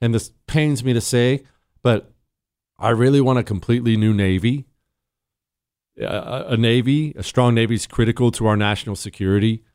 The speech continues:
It's everything, really. If you have a strong Navy, you frankly don't even need much of an army when you have a strong Navy. And our Navy's really, really old.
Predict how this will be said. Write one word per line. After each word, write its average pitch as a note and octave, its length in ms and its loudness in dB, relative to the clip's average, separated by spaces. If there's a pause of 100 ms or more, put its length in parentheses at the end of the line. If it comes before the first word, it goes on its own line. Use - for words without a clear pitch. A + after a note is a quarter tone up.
(140)
It's G#2 140 -4
everything, G#2+ 500 0
really. G#2+ 380 0 (160)
If A2 100 0
you B2 60 2
have A2+ 80 0
a A2+ 40 -2
strong A2 280 0
Navy, G#2 240 0
you G2 80 -4
frankly G#2+ 340 -2
don't G2 160 2
even G2 180 2
need G2+ 200 4
much G2+ 180 2
of G#2 80 0
an F2+ 100 -2
army F#2 360 0
when F#2+ 100 -4
you F#2+ 80 -2
have F#2 80 -2
a F2+ 40 -6
strong G2+ 280 -2
Navy. F#2 420 -2 (320)
And A#2+ 140 0
our A2+ 100 2
Navy's G#2 400 0
really, G#2 200 0
really A2 240 0
old. G2+ 440 0